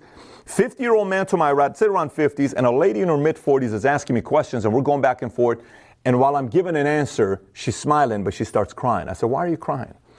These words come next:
She says, "Pat, I don't believe my dreams can become a reality." That led to a forty-five minute conversation, which prompted me to want to make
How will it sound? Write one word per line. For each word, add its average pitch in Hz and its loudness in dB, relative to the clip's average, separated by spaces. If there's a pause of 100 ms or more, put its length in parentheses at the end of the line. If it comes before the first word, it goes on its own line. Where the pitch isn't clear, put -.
(640)
She - -10
says, 107 -4
"Pat, 131 -6 (560)
I 110 2
don't 143 0
believe 120 0 (180)
my 95 -2
dreams 104 -2
can 107 -4
become 101 -4
a 92 -2
reality." 82 -4 (600)
That 117 -2
led 135 2
to 123 0
a 104 -2
forty-five 117 0
minute 107 -6
conversation, 104 -4
which 98 -10
prompted 135 -6
me 135 -6
to 107 -6
want 101 -2
to 107 -2
make 95 -6